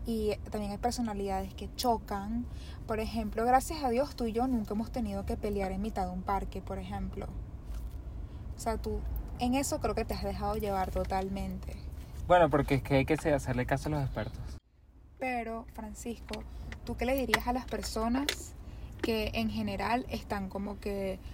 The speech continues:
Speaker 1: no quieren estar ahí, están molestas o están estresadas ya, como que ya estoy ya suficiente? ¿Qué les dirías?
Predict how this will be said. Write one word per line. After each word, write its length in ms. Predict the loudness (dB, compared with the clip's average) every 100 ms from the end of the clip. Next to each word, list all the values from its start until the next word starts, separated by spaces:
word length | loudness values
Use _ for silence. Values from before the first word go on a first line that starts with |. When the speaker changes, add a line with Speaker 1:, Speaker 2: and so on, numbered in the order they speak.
| -12 -2
Speaker 1:
no 160 | 2 2
quieren 320 | 6 6 6
estar 300 | 4 6 6
ahí, 520 | 6 4 2 0 -4 -8 -12 -12 -12 -12 -8
están 340 | -2 4 6
molestas 1000 | 6 6 4 2 0 2 2 2 -2 -8 -6
o 280 | -2 -2 -2
están 480 | -6 -2 -2 -2 -4
estresadas 840 | -6 -6 -6 0 4 6 6 2 0
ya, 320 | 2 2 0 -4
como 180 | -2 -2
que 100 | -2
ya 120 | -4
estoy 240 | -4 -4 -4
ya 180 | -4
suficiente? 840 | -4 -6 -4 -6 -4 -4 -4 -6 -8 -12 -12 -12 -12 -12 -10 0
¿Qué 100 | 2
les 140 | 2
dirías? 560 | 2 0 -2 -4 -12 -12